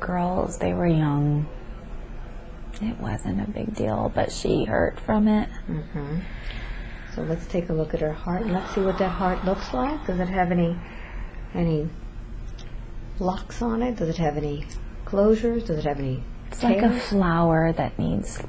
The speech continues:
Speaker 1: light.
Speaker 2: All right.
Speaker 1: It's like a bud.
Speaker 2: Mm-hmm.
Speaker 1: She just, she's there. It just needs a little bit more light
Speaker 2: What
Speaker 1: and
Speaker 2: color
Speaker 1: love.
Speaker 2: light?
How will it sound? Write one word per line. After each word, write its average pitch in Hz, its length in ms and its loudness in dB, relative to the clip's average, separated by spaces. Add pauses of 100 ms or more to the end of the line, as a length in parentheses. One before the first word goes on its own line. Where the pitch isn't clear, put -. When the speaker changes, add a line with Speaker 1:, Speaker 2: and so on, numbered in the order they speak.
Speaker 1:
light. - 640 -6
Speaker 2:
All 123 180 -2
right. 113 420 -2
Speaker 1:
It's - 100 -6
like 196 120 0
a 196 80 4
bud. 165 520 2
Speaker 2:
Mm-hmm. 135 1120 -2 (1120)
Speaker 1:
She - 140 -6
just, 269 200 -2 (680)
she's - 280 0
there. 180 500 4 (360)
It - 140 -10
just - 240 -6
needs 220 200 6
a 214 60 2
little 196 260 2
bit - 200 2
more 101 220 2
light 92 500 0
Speaker 2:
What - 120 -6
Speaker 1:
and 277 180 -2
Speaker 2:
color 175 320 4
Speaker 1:
love. 160 440 4
Speaker 2:
light? - 80 -8